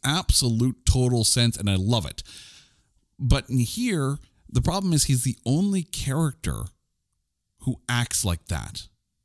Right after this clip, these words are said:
You know, yes, you had Daft Punk in, in a, in a bit of a, a cameo, D J in the party and whatnot. No one else is showing any other characteristics aside from,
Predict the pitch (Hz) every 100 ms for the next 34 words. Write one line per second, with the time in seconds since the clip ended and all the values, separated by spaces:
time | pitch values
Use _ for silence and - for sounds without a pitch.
0 | _ _ _ _ - - 113 113 - -
1 | - 131 156 151 170 143 127 120 120 117
2 | 120 113 113 - 113 104 107 98 107 101
3 | 82 101 92 101 92 92 85 87 98 -
4 | - 104 107 104 101 95 101 101 101 104
5 | 104 95 - 98 101 101 98 98 101 101
6 | 101 - _ _ _ _ _ _ _ _
7 | 123 123 143 185 202 170 127 131 87 -
8 | - - - - - 120 113 - 127 120
9 | 120 113 113 107 87 - - 123 151 151
10 | 127 127 117 - 113 - 104 101 104 -
11 | - 107 - - - 113 120 117 - 104
12 | 95 95